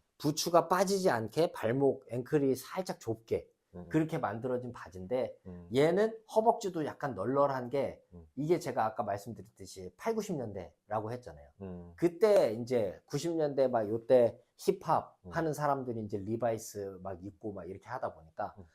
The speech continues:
Speaker 1: 그리고 스케이트보드 많이 타고
Speaker 2: 음.
Speaker 1: 그러다 보니까 조금 더 이제 허벅지나 이런 데를
Speaker 2: 음.
Speaker 1: 활동량 이런
Speaker 2: 음.
Speaker 1: 거랑 그다음에 그 당시 트렌드를 활용해서 조금 더 넓게
Speaker 2: 넓힌 거고.
Speaker 1: 했던
Speaker 2: 음.
Speaker 1: 거예요.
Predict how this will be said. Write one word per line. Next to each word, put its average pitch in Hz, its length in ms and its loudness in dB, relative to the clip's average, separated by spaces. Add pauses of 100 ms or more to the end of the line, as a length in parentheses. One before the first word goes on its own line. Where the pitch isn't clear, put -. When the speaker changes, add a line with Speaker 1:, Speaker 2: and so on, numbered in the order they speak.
(260)
Speaker 1:
그리고 104 220 -6
스케이트보드 180 600 -2
많이 92 280 -10
타고 - 340 -16
Speaker 2:
음. 85 320 -12 (440)
Speaker 1:
그러다 247 360 10
보니까 180 380 6
조금 220 320 2
더 165 80 4
이제 117 220 0
허벅지나 170 500 -6
이런 110 260 -6
데를 92 400 -6
Speaker 2:
음. 87 80 -14
Speaker 1:
활동량 147 800 -4
이런 123 180 -4
Speaker 2:
음. 117 40 -6
Speaker 1:
거랑 123 480 2
그다음에 117 400 0
그 - 100 -12
당시 - 320 -10
트렌드를 160 480 0
활용해서 113 380 -8
조금 196 320 -2
더 127 140 6
넓게 98 180 4
Speaker 2:
넓힌 127 300 4
거고. 98 400 4 (200)
Speaker 1:
했던 196 220 0
Speaker 2:
음. 151 60 2
Speaker 1:
거예요. 80 240 -6